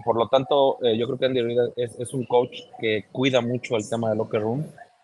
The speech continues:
y que si él percibe que algo está empezando a checar o algo está empezando a suceder a-, para mal, que puede perjudicar al equipo, inmediatamente toma acciones y decisiones, ¿no?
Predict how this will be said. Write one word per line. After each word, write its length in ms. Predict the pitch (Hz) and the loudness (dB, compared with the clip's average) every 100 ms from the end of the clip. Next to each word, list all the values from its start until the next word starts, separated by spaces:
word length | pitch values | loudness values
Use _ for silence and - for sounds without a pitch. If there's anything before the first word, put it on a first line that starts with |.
| _ | _
y 160 | 113 113 | -6 -6
que 540 | - 110 104 107 104 | -2 0 2 2 0
si 160 | 104 - | -2 0
él 100 | 135 | 0
percibe 460 | 143 127 135 131 110 | 0 0 2 2 2
que 140 | 120 | 2
algo 180 | 127 123 | 2 2
está 200 | - 117 | 0 -2
empezando 400 | 120 113 120 123 | -2 -2 -2 -2
a 80 | 110 | -4
checar 500 | 110 - 110 117 117 | -6 2 4 6 4
o 240 | 107 107 | 4 4
algo 220 | 117 120 | 4 4
está 160 | 120 117 | 0 -2
empezando 320 | 120 113 120 | -2 -4 -6
a 20 | |
suceder 380 | 113 110 107 120 | -4 0 2 4
a-, 60 | 120 | 2
para 260 | - 107 | 4 4
mal, 320 | 110 117 139 156 _ _ _ - | 4 4 2 0 _ _ _ -10
que 100 | 113 | 2
puede 160 | 127 | 4
perjudicar 480 | 127 117 117 104 120 | 4 2 2 2 4
al 120 | 123 | 4
equipo, 280 | 107 120 127 | 2 -2 -2
inmediatamente 640 | 117 113 117 117 117 117 | 0 0 0 0 0 0
toma 240 | 113 117 120 | 0 0 -2
acciones 400 | 101 120 120 113 | -2 -4 -4 -2
y 60 | |
decisiones, 500 | 107 - 98 117 113 | -4 -4 -8 -8 -6
¿no? 240 | 98 107 | -6 -8